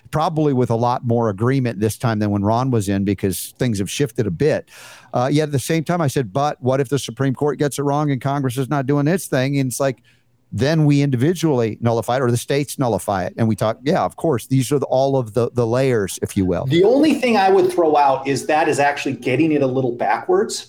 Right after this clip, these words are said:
Speaker 1: Mm-hmm.
Speaker 2: So the principle that all the founders agreed to, even the big government guys like Alexander Hamilton,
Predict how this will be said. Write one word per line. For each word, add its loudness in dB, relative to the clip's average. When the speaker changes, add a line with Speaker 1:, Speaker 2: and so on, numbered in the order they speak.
Speaker 1:
Mm-hmm. 2
Speaker 2:
So 0
the 0
principle 2
that -2
all 4
the 4
founders 2
agreed 0
to, -10
even 2
the 4
big 0
government 0
guys -2
like -4
Alexander 0
Hamilton, -4